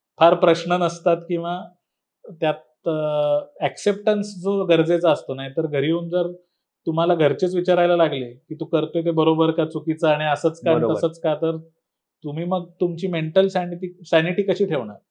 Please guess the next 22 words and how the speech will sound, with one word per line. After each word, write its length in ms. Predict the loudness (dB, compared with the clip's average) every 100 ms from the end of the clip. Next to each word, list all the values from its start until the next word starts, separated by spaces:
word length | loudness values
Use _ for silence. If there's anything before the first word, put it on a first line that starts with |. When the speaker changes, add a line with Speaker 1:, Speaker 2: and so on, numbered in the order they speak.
| _ -6
Speaker 2:
बरोबर. 320 | -2 -2 -4
Speaker 1:
तो 60 | 0
प्रॉब्लेम 380 | 0 2 0 -4
मला 180 | 0 0
येत 160 | 0 -4
नाही, 140 | -6
कारण 200 | -4 -4
ती 120 | -6 -4
स्वतःच 360 | -4 -4 -4
कायदा 240 | -4 -4 -4
शिकलेली 400 | -8 -10 -10 -10
आहे 140 | -16 _ _ _ _ _ _
आणि 520 | -14 -12 -10 -10 -8 -6
लग्न 280 | -6 -6
करायच्या 360 | -4 0 2 2
आधीच 240 | 2 0
माहित 220 | -2 -2 -2
होतं, 180 | -2
की 120 | -4 -6
मी 200 | -6 -6
ह्याच, 500 | -6 -8 _ -20 _ -20
म्हणजे 260 | -16 -14